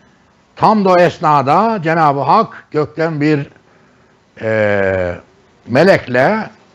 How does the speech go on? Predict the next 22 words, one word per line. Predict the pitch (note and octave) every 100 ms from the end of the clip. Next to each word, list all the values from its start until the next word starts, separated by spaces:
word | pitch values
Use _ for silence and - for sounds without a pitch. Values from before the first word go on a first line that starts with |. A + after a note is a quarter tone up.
| _ _ _ _ _ _ _ _ _ _ _
koç | - C4 - - - - _ _ _ _ _
indirmiş. | - C3+ A#2+ G#2 F#2+ - - - _ _ _ _ _ _ _ _ _ -
"Oğlumu | F#3+ F#3+ F3 E3
değil, | A3+ A#3+ E3+
bu | F#3
koçu | F#3 D#3 F#3 B2+ F#2+ F#2 _ _ _ _ _ _ _ _ _ _ -
kes." | C#3+ C#3 A2 - - -
demiş. | F2 A#3+ G3+ - - _ _ _ _ _ _ _
Hazreti | D3+ G3+ F#3
İbrahim | G3+ E3+ C3 D3
de |
o | G3+ D#3+ C3+ -
koçu | D#3 C3 - F3+ G3+ -
kesmiş. | A#2+ E2+ - C2 - - _ _ _ _ _
Dolayısıyla | E3+ F3+ D#3+ - F3 C#3
Kur'an-ı | - E3 C#3 A#2
Kerim'de | B2 B2 D#3+
işte | - D3+
bu | F3+
şekilde | - C3 G#2+ G2+
kurban | G#2 - A#2+ F3+
geçmektedir | C3+ B2 - G#2 - F2+